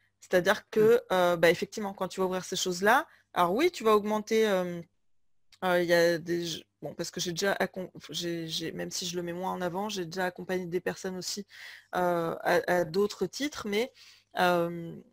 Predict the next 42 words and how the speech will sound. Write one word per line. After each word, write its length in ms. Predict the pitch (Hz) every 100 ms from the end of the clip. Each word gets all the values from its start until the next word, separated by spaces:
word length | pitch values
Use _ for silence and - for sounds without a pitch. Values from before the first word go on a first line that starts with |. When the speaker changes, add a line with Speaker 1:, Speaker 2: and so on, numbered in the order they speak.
| _ _ _ _ _ - _ _ _ _ _ -
Speaker 1:
par 100 | 180
exemple, 280 | 180 226
je 100 | 214
vois, 180 | 196 214
j'avais 280 | 202 170 175
acc-, 240 | 180 180 -
euh, 760 | 180 175 170 170 165 160 160 151
j'avais 240 | 160 175 180
offert 260 | 202 240
un 100 | 220
coaching 440 | 196 196 - 214 214
à 60 | 180
une, 400 | 175 170 165 165 - - -
une 120 | 185
jeune 220 | 180 202
femme 240 | 202 240 254
qui 80 | 220
était 140 | 202
entrepreneuse 760 | 196 - 202 - 196 220 247 220
et 60 |
qui 160 | 202 190
bloquait 360 | 185 202 - 180
justement 300 | - 180 180
dans 120 | 175
son 240 | 170 185 175
activité. 640 | 170 - 175 165 - 254 - _ _ _ _
Mais 120 | 185 185
en 100 | 190
fait, 520 | - 254 285 - - - -
euh, 960 | 185 175 175 170 165 165 160 156 - - - - _
ce 140 | - -
qui 100 | 185
l'a 80 |
bloquée, 300 | 175 190 240
c'était 180 | 254 -
même 160 | 190 196
pas 100 | 220
à 60 |
pro-, 260 | 208 - 202
à 80 | 196
proprement 520 | - 202 - 202 202 202
dit, 320 | 196 208